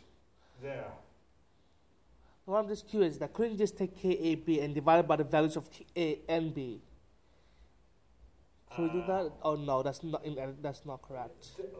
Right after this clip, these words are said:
Speaker 1: okay, let me say it one more time. The K over there is that one.
Speaker 2: Exactly. But
Speaker 1: Yeah.
Speaker 2: you're given the first value, right?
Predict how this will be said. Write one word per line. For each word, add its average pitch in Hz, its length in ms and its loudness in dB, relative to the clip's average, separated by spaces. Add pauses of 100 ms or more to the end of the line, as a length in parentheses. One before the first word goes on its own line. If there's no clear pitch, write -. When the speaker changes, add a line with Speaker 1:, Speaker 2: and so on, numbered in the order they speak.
(180)
Speaker 1:
okay, 170 240 -2
let 208 120 0
me 208 80 -2
say 196 160 -4
it 185 80 0
one 208 160 2
more 196 120 0
time. 160 240 -6
The - 60 -2
K 240 280 2
over 208 200 4
there 208 460 4 (160)
is 147 160 -10
that 151 180 -4
one. - 160 -8 (280)
Speaker 2:
Exactly. 175 400 2 (800)
But 175 140 4
Speaker 1:
Yeah. 180 80 4
Speaker 2:
you're 185 180 10
given 190 300 10
the 190 60 10
first - 360 8 (200)
value, 151 400 8
right? 120 440 -2